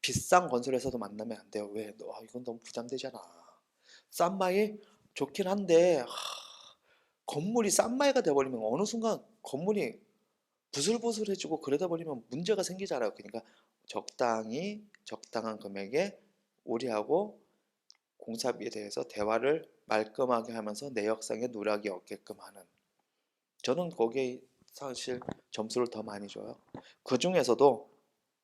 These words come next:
현장 소장이 지었던 건물을 꼭 가봐요. 이 사람이 현-,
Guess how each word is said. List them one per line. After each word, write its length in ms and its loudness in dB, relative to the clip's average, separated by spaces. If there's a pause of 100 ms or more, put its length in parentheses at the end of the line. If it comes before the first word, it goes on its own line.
(520)
현장 480 2
소장이 640 -2
지었던 680 0
건물을 1080 -4 (360)
꼭 260 -4
가봐요. 320 -14 (1080)
이 80 -8
사람이 300 -8
현-, 280 -10